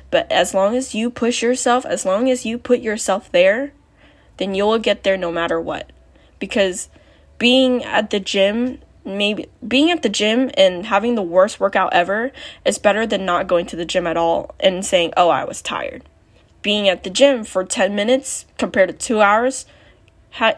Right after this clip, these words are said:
guess what? Clap yourself. Give yourself a round of applause 'cause you were there for ten minutes. Some people don't even go to the gym, right?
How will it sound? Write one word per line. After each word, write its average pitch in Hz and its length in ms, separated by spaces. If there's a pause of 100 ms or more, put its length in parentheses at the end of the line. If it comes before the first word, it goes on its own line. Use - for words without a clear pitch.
guess 233 220
what? - 260
Clap 214 260
yourself. - 460
Give 240 180
yourself 269 380
a 196 140
round 202 300
of 269 80
applause 226 440
'cause 208 220
you 226 40
were 262 120
there 254 120
for 262 120
ten 254 240
minutes. - 340 (260)
Some 269 280
people 240 200
don't 226 180
even 220 200
go 220 100
to 220 140
the 214 140
gym, 220 340 (480)
right? 196 380